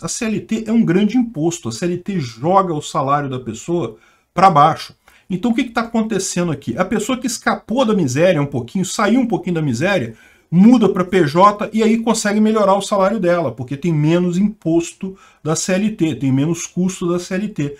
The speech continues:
Mas aí o pessoal do nível mais baixo, não, esse pessoal não pode, porque eles não, não sabem pensar. Eles não sabem tomar decisão por eles. É o que, é o que tá dizendo em última análise.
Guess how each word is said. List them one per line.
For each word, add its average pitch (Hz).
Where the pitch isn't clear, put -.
Mas 170
aí 190
o 220
pessoal 190
do 160
nível 170
mais 143
baixo, 170
não, 123
esse -
pessoal 156
não 175
pode, 123
porque 120
eles 143
não, 170
não 170
sabem 190
pensar. 117
Eles 135
não 165
sabem 190
tomar 156
decisão 131
por 127
eles. 117
É 131
o 131
que, 117
é 131
o 120
que -
tá 202
dizendo 247
em 226
última 220
análise. 190